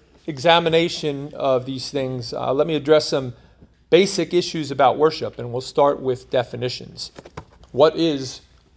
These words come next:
worship? <clears throat> Well, David, uh, Peterson points out that nowhere in Scripture is worship actually defined in a succinct way.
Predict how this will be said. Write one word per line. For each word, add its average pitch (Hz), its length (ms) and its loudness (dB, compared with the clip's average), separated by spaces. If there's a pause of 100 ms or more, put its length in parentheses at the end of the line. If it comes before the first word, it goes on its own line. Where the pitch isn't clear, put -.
(120)
worship? 156 400 4 (1300)
<clears throat> 202 760 2 (640)
Well, 139 100 -10
David, 180 580 2
uh, 131 220 2
Peterson 143 680 -6
points 160 360 -4
out 139 280 6 (480)
that - 240 4
nowhere 208 400 6
in 196 80 -4
Scripture 180 440 -2
is 151 280 -4
worship 156 560 0
actually 147 840 -2 (240)
defined 143 720 2
in 131 140 -4
a 123 80 -4
succinct 139 500 -8
way. 131 320 2